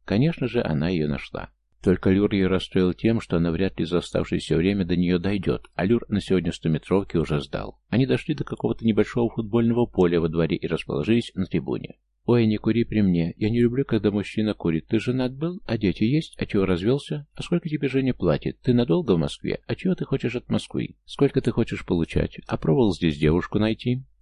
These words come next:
Пулемет Какашникова можно было заткнуть только большим яблоком. Или поцелуем, или членом. Люр встрепенулся и достал завалявшееся яблоко из рюкзака. «Держи, а я пока покурю». «Я в кафала. В то не люблю. Тебя не вьет. Ты такой квафивый,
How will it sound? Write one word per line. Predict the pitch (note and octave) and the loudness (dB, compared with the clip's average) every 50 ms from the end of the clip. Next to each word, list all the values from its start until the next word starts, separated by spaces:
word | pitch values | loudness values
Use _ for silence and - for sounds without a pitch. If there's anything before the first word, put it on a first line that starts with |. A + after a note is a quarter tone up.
| _ - | _ 0
Пулемет | A2 G#2+ A2 A2 A2 G#2 - | 2 4 4 4 4 2 0
Какашникова | - G2+ - - B2+ C3 - - C#3 B2+ - C3 C3 B2+ B2+ - _ - | -2 -4 -4 -2 -4 -4 -2 -4 -4 0 2 2 2 2 0 -4 _ -4
можно | G#2+ A2 - A#2 A2+ | -4 -2 0 0 0
было | A2+ G#2+ G2 | 2 2 2
заткнуть | F2 G#2 G2+ - - A#2 A2+ - | 2 0 -2 0 0 0 0 2
только | - G#2 - - G2+ F#2 | 0 -2 0 0 2 2
большим | F#2+ F2+ - - - F#2+ F2+ | 2 0 0 0 0 2 2
яблоком. | D#2+ C#2 A#1 - G#2 - - - - - - _ _ _ _ | 2 0 -2 -4 -8 -8 -8 -10 -12 -12 -16 _ _ _ _
Или | - F2 E2 G2+ | -6 -2 0 0
поцелуем, | - - G#2 - - - G2+ F#2 F2 D#2 C#2+ - - - - - | 0 0 -2 -2 0 2 2 4 4 4 2 0 0 -4 -6 -2
или | - F#2 F#2 G#2 G2+ | -2 0 2 2 0
членом. | - - - E2 C#2+ - - - - - - - _ _ _ _ | 0 -2 -2 0 0 0 0 -4 -6 -6 -8 -12 _ _ _ _
Люр | - A#2+ B2 A#2+ | 2 2 2 2
встрепенулся | - - - - - C3 C3 C3 A#2+ F2 - - - | -2 -4 -4 -2 0 0 2 2 0 0 -2 -4 -4
и | B1+ | -4
достал | D#2 D#2 - - F2+ E2+ | -4 -4 -2 0 0 0
завалявшееся | D#2+ F2+ E2+ E2 E2 D#2+ D#2 - - D2+ D#2 - - | 2 2 2 4 4 2 2 0 -2 -2 -2 -2 -4
яблоко | C2+ C#2+ E2 F#2+ G#2 G#2+ G#2+ - - A2 | -2 0 0 0 0 -2 -2 -2 -2 -2
из | - D#2 E2 | 0 0 0
рюкзака. | D#2+ D#2 D2 D2 C#2+ C#2+ - - - - - - _ _ _ _ _ _ | 0 -2 0 0 -2 -2 -2 -6 -8 -10 -12 -14 _ _ _ _ _ _
«Держи, | - F#2 G2+ E2+ E2 E2 D#2+ D2+ - | 0 2 2 2 2 0 0 0 0
а | _ E2 | _ 0
я | F2 F#2 | 0 0
пока | - - F#2 - F#2+ F2 | 0 -2 -2 -2 -2 -2
покурю». | - F2 - - - - - - - - - _ _ _ _ _ _ _ _ _ | -2 -4 -2 -2 -2 -2 -2 -6 -10 -12 -16 _ _ _ _ _ _ _ _ _
«Я | _ A2 A#2+ C3 | _ 2 2 4
в | C3 B2+ - - | 2 2 0 -2
кафала. | - - A#2 - - E2 C2+ C2+ B1 - - - - _ _ _ _ | -2 -2 -2 0 -2 -2 0 0 -2 -4 -4 -8 -12 _ _ _ _
В | - - | -12 0
то | - C3 B2+ - - | 0 2 0 2 0
не | - G2+ G2+ | 2 4 4
люблю. | G#2+ G#2+ F#2+ D2+ C#2+ C2+ - - - - _ _ _ _ _ _ | 4 4 4 2 2 0 0 -2 -4 -8 _ _ _ _ _ _
Тебя | - B2 C#3 D3+ D#3 | 0 2 4 4 4
не | D#3 D#3+ D#3 C#3+ | 4 4 4 6
вьет. | A2+ F#2 C#2+ A#1 - - | 6 6 6 6 2 0
Ты | - A#2+ G#2+ | 0 0 2
такой | - A#2 - - B2 A2+ | 2 0 2 0 0 2
квафивый, | - G#2+ A2 A2 G2+ - E3+ F3+ C#3 G2 D#2+ - | 2 2 0 0 0 2 2 4 6 6 4 2